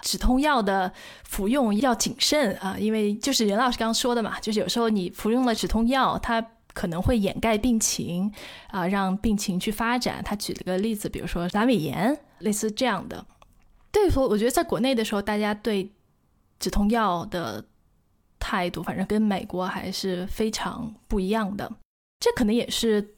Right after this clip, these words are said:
国内的药物成瘾的情况不会像美国这么严重。但是怎么说呢？我觉得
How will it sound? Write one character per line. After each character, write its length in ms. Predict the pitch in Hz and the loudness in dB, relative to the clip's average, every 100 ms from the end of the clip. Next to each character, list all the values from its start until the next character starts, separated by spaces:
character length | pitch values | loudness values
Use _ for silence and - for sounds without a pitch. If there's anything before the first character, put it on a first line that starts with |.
| - | -8
国 220 | 185 156 | -4 0
内 200 | 233 226 | 2 2
的 220 | 208 139 | 0 -4
药 240 | 175 226 196 | 0 2 2
物 120 | 180 | 0
成 240 | - 190 | -4 -2
瘾 160 | 196 190 | -2 -2
的 80 | 185 | -6
情 340 | - - 233 | -8 -6 -6
况 220 | - 220 | -4 0
不 100 | 196 | 2
会 160 | 214 262 | 4 2
像 420 | 254 220 185 - - _ | 2 0 0 -6 -12 _
美 160 | - 170 | -4 -4
国 360 | - 147 139 185 | -4 -4 -2 -2
这 120 | 214 | 0
么 140 | 196 | 0
严 240 | 170 175 170 208 | -2 -6 -10 -6
重。 280 | 247 240 - _ _ _ _ _ | -2 -2 -4 _ _ _ _ _
但 120 | 330 | 0
是 320 | 339 311 285 247 226 | 2 2 2 0 -2
怎 120 | 220 | -2
么 60 | |
说 220 | 190 285 294 | 0 2 2
呢？ 120 | 277 | 4
我 140 | 254 | 2
觉 100 | 202 | 2
得 220 | 226 302 | 2 2